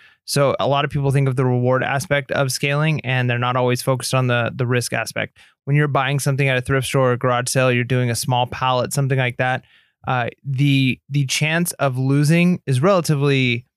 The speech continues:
um, small. And, and what I m-, mean by that is not that you're gonna guaranteed to win on an item, but if you do lose on the item, you're not gonna lose as much, right? So you, you pay twenty dollars for something used, you're trying to sell it for a hundred,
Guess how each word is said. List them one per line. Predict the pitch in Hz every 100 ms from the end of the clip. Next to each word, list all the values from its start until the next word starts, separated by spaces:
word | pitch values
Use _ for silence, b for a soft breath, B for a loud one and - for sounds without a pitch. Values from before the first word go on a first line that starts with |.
| _ _ _ -
um, | 117 110
small. | 110 - 139 131 139 175 196 -
And, | 135 135
and | 147 143
what | 143
I | 135
m-, | 139 -
mean | 151 170
by | 165
that | 143
is | 131 123
not | 156
that | 139
you're | 139
gonna | 135 135 131 123 _ _ _ 151 _ 127
guaranteed | 170 165 147
to | 151
win | 135 151
on | 135 120
an |
item, | 143 156 139 123 127 b b -
but | 143
if | 147 135
you | 139
do | 127 190 220
lose | 165 160 151
on | 147
the | 135
item, | 151 147 127
you're | 131
not | 139 131
gonna | 131 123
lose | 127 135 131
as | 104 123
much, | 113 110 - - -
right? | 123 123
So | - 135 120 b b b -
you, | 135 -
you | 147
pay | 131 175 185
twenty | - 180
dollars | 165 151 156 147
for | 147
something | 151 139 139
used, | 131 131 127
you're | 120
trying | 151 160
to |
sell | 143 147
it | 131
for | 131
a |
hundred, | 123 127 123 123